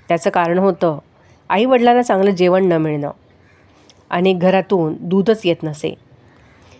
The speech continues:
हे ऐकून मालतीला आश्चर्य वाटलं. तुपाचं तर वर्षानुवर्ष दर्शन होत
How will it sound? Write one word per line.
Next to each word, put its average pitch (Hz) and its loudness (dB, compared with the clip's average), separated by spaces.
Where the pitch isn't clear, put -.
हे 277 4
ऐकून 254 2
मालतीला 202 0
आश्चर्य 170 -2
वाटलं. 151 -6
तुपाचं 185 -2
तर 208 4
वर्षानुवर्ष 185 0
दर्शन 170 0
होत 165 -4